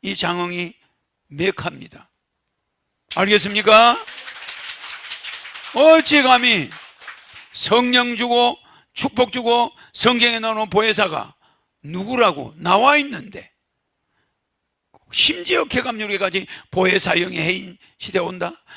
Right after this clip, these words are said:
어떻게 사인불인 신인출이다? 응? 사도야도 조선내다?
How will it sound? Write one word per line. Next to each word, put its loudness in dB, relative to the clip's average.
어떻게 -8
사인불인 -4
신인출이다? -10
응? 0
사도야도 -4
조선내다? -6